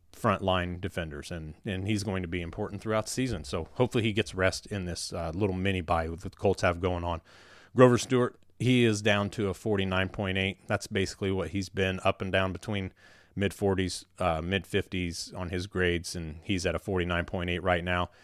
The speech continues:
Jabaal Sheard, he is up from a seventy point nine last week to a seventy-one point six. Not his best grade,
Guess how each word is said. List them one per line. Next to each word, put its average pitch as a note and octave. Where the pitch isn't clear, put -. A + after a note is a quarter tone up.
Jabaal G#2+
Sheard, A2+
he A2
is G2
up -
from G2+
a F#2
seventy G#2
point F#2+
nine G2+
last F#2
week F#2
to G2
a E2
seventy-one F#2
point F2
six. -
Not G#2+
his A#2+
best A2+
grade, G#2